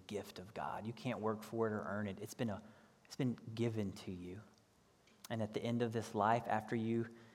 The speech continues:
have humbled yourself before the Lord and trusted in Christ as your Lord and Savior, there is a future promise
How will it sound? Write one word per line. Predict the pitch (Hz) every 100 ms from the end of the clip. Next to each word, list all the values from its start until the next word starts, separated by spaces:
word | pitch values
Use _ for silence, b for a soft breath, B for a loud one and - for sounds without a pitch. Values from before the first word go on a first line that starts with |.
| B
have | - 113
humbled | - 120 117 117
yourself | 117 - 117 113
before | 117 113 120
the | 113
Lord | 110 113 117
and | 104 90
trusted | - 120 - 123
in | 117
Christ | 110 117 117 110
as | 110 110
your | 113
Lord | 120 117
and | 113
Savior, | 123 120 117
there | 107 107
is | 104 101
a |
future | - - 131 - 95
promise | - 87 82 - -